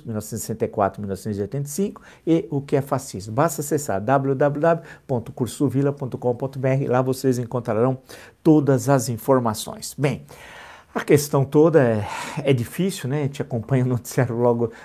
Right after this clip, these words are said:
desde cedinho, o que tem de piada sobre a história do Chico Rodrigues, é inacreditável, cartoons, piadas, né? As pessoas começam a rir, né? Porque é difícil, né? É um negócio, assim, inacreditável. Mas antes de entrar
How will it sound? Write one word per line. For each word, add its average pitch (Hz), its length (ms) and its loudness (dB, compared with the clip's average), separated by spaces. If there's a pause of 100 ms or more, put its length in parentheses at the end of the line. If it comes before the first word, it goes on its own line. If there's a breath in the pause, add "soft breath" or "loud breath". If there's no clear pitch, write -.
desde 127 360 4
cedinho, 123 920 -2
o 143 100 0
que 135 140 -4
tem 139 180 0
de 127 80 2
piada 117 520 2
sobre 113 320 4
a - 20 2
história 113 420 4 (300 loud breath)
do 120 160 0
Chico 127 320 -2
Rodrigues, 110 580 2
é 117 60 4
inacreditável, 117 840 2
cartoons, 117 760 -2
piadas, 117 540 2 (380 loud breath)
né? 254 160 2
As - 120 2
pessoas - 320 -4
começam 254 400 -2
a 185 60 4
rir, 190 220 2 (160)
né? 147 320 0 (260 loud breath)
Porque - 200 4
é - 40 12
difícil, - 560 4
né? 127 260 -2 (220 loud breath)
É 160 80 0
um - 20 0
negócio, 185 380 2
assim, - 300 -4
inacreditável. 170 920 2
Mas 175 220 2
antes 247 240 0
de 139 100 4
entrar 117 420 2